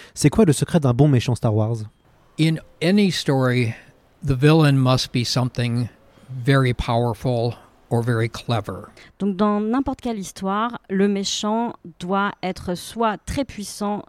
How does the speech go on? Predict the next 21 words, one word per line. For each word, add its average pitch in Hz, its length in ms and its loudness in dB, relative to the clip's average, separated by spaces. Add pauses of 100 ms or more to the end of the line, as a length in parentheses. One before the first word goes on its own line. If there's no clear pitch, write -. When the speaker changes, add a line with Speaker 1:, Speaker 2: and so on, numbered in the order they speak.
(180)
Speaker 3:
ou 170 60 -12
très 202 300 -8
intelligent. 160 500 -10 (300)
Speaker 2:
It 123 100 0
has 131 180 0
been 131 200 0
said 151 360 2
that 135 180 -4
the 123 120 -2 (160)
heroism 160 760 4
of 120 120 -4
the 120 100 -4 (140)
heroes 120 540 0 (100)
is 127 220 0
measured 139 640 2
by 123 160 -2
the 117 140 -4
villainous 139 760 0 (120)
of 113 140 -6
the 113 140 -8
villain. 92 300 -6